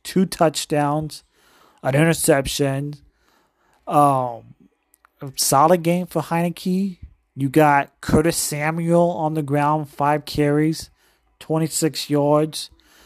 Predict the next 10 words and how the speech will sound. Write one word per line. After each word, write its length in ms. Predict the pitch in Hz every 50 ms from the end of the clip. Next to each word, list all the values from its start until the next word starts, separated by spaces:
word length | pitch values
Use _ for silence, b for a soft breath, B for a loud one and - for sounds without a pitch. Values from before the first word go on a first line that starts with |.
| b b b b
Brian 680 | 127 123 - - 151 151 147 160 175 185 180 165 147
Robinson 680 | 135 143 143 151 156 151 160 147 - - - 156 143 135
Junior, 680 | 131 120 104 120 139 143 147 147 151 156 160 165 170 160 _ _ _ _ _ _ _ _ _ -
twenty 400 | - - 147 151 165 170 180 185
carries 760 | 175 - - - 165 160 156 156 156 160 160 165 156 - - - -
for 160 | - - 135
seventy-three 800 | - - - - 156 165 170 170 165 147 - - 143 143 139 135
yards. 680 | 127 135 127 120 120 123 123 127 127 127 - - _ b b b b b b b b b b b b b -
Antonio 720 | 139 131 - - - - - 165 180 185 202 208 208 196 165
Gibson, 720 | 143 123 - 156 180 180 - - - 131 113 107 101